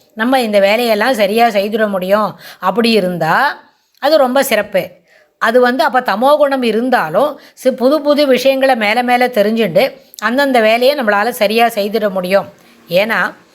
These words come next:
எப்படி, எந்த மாதிரி கோட்பாட்டுக்குள்ள நம்ம மனதை வளர்த்துக்கணும் அப்படின்னு கேட்டா, எல்லா வேலைகளையும் சரியாக செய்ய வேண்டும். அது வந்து ஹவுஸ்ஹோல்டு கோர்ஸா இருந்தாலும் சரி, பெருமாள் கோவிலுக்கு போய் எப்படி பெருமாளை வலம் வரணும், எப்படி துவஜஸ்தம்பத்தண்டை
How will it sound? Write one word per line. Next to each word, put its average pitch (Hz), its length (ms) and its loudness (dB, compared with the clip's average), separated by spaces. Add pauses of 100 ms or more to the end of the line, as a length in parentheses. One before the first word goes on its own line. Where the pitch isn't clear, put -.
(320)
எப்படி, 202 360 -2
எந்த 247 260 0
மாதிரி 269 340 0
கோட்பாட்டுக்குள்ள 226 760 0
நம்ம 202 180 -4
மனதை 202 340 -2
வளர்த்துக்கணும் 196 540 0 (100)
அப்படின்னு 196 220 -2
கேட்டா, 180 460 0 (500)
எல்லா 277 440 0
வேலைகளையும் 220 760 0
சரியாக 240 560 0
செய்ய 190 280 0
வேண்டும். 180 340 0 (500)
அது 196 160 0
வந்து 233 260 2
ஹவுஸ்ஹோல்டு 226 480 0 (100)
கோர்ஸா 208 320 2
இருந்தாலும் 180 380 -4
சரி, 190 360 -2 (460)
பெருமாள் 269 380 2
கோவிலுக்கு 240 380 0
போய் 233 220 0
எப்படி 233 260 0
பெருமாளை 220 500 2
வலம் 202 340 0
வரணும், 208 380 -2 (280)
எப்படி 233 300 -2
துவஜஸ்தம்பத்தண்டை 202 840 0